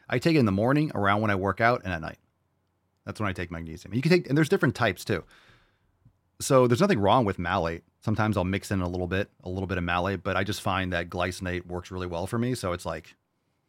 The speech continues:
I'm not rocking the boat. And plus, if you're doing a competition, you don't wanna take, like, a thousand milligrams of magnesium and then shit your brains out or have to poop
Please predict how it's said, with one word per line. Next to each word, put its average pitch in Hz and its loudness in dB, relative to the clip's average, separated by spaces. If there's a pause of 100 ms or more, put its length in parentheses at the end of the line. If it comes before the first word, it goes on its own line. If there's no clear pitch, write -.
(1200)
I'm 95 -4
not 92 -2
rocking 90 -4
the 82 -10
boat. 85 -6 (1200)
And 135 0
plus, 208 2
if 139 2
you're 120 2
doing 123 4
a 101 0
competition, 104 -2
you 98 -4
don't 110 -2
wanna 95 0
take, 95 -4
like, 92 -4
a 92 -8
thousand 98 0
milligrams 101 0
of 110 -4
magnesium 95 -2
and 80 -8
then 82 -6
shit 113 -6
your 90 -6
brains 82 -6
out 82 -4
or 78 -4
have - -8
to 82 -16
poop 87 -8